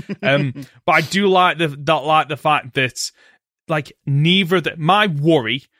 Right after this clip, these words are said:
Speaker 2: was that when the quote started coming up, I thought, "We're gonna get a quote going, 'Oh, I wanna, I wanna,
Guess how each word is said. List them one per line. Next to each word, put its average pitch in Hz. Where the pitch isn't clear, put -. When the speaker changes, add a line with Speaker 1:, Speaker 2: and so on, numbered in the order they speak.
Speaker 2:
was 131
that 143
when 160
the 180
quote 156
started 147
coming 135
up, 123
I 123
thought, 127
"We're 139
gonna 165
get 165
a 151
quote 143
going, 127
'Oh, 233
I 185
wanna, 165
I 180
wanna, 175